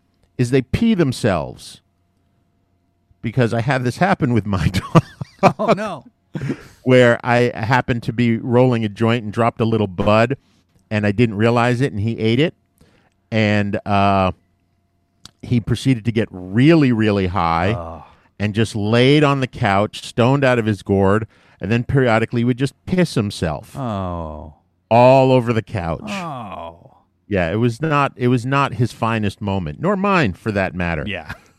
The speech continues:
Speaker 2: Yeah, I don't
Speaker 1: 'Cause
Speaker 2: think
Speaker 1: there's
Speaker 2: anyone got a
Speaker 1: nothing
Speaker 2: prize
Speaker 1: like
Speaker 2: that day.
Speaker 1: being stoned and being fearful for your stoned dog
Speaker 2: Yeah.
Speaker 1: dying on you.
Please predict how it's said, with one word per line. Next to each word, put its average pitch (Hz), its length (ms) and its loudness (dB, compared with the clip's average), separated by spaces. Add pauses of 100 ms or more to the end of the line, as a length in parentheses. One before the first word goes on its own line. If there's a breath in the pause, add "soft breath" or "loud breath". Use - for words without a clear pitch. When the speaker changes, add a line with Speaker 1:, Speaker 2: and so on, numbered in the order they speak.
(140)
Speaker 2:
Yeah, 202 100 -2
I - 40 2
don't - 80 4
Speaker 1:
'Cause 175 120 0
Speaker 2:
think 156 140 -4
Speaker 1:
there's 127 100 -2
Speaker 2:
anyone 127 180 0
got 156 80 4
a 160 40 4
Speaker 1:
nothing 165 180 0
Speaker 2:
prize 156 80 0
Speaker 1:
like 139 180 2
Speaker 2:
that 104 240 -6
day. 92 160 -12
Speaker 1:
being 143 340 4
stoned 123 540 2
and 107 240 -2
being 110 260 0
fearful 120 480 0
for - 140 -6
your 101 160 2
stoned 104 460 -4
dog 92 480 2
Speaker 2:
Yeah. - 60 -8
Speaker 1:
dying 90 400 0
on 80 200 -4
you. 73 240 -8